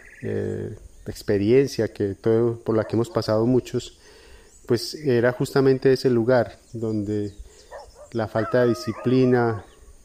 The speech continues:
eh, la carencia de, en muchos casos, de contenidos, la exploración, el juego, se convertían en los principios básicos y por lo tanto era el lugar donde realmente se podían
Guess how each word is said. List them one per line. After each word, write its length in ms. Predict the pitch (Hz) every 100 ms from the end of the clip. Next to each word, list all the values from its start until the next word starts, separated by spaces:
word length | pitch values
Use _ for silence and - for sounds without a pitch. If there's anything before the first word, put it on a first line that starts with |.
| -
eh, 540 | 117 110 107 104 101 - - - - - -
la 180 | 113 110
carencia 720 | 117 110 107 107 - 120 117
de, 360 | 110 107 101 98 - - 110
en 160 | 104
muchos 220 | 104 120
casos, 220 | - 120 117
de 120 | 110
contenidos, 1080 | 104 101 101 107 123 123 117 110 - - - - - - - -
la 240 | 117 110
exploración, 1200 | 110 - - 113 107 104 - 120 127 127 123 120 - - - - -
el 140 | 110
juego, 500 | - 139 139 135 131 - - - -
se 160 | -
convertían 540 | - 110 107 - 117 123
en 140 | 117
los 180 | 107 -
principios 500 | - 107 113 - 131
básicos 380 | 147 127 113 107
y 60 | 107
por 160 | 107
lo 120 | 107
tanto 320 | - 110 110 131
era 120 | 127
el 100 | 120
lugar 380 | 107 110 107 - - - - -
donde 240 | 120 110
realmente 380 | 107 104 113 120
se 120 | 117
podían 580 | 110 104 104 104 113 117